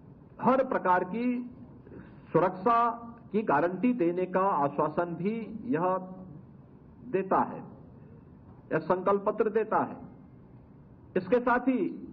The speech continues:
अन्नदाता किसान के लिए भी तमाम योजनाएं पहले से चल रही हैं।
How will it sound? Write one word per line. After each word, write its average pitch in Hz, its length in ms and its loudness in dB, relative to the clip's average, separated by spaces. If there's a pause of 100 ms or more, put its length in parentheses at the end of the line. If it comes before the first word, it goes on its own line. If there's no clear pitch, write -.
(1000)
अन्नदाता 240 460 4
किसान 208 500 0
के 196 120 2
लिए 202 160 4
भी 226 180 -2 (1900)
तमाम 233 340 4
योजनाएं 233 580 2
पहले 190 340 0
से 202 140 2
चल 226 220 0
रही 233 260 0
हैं। 156 180 -10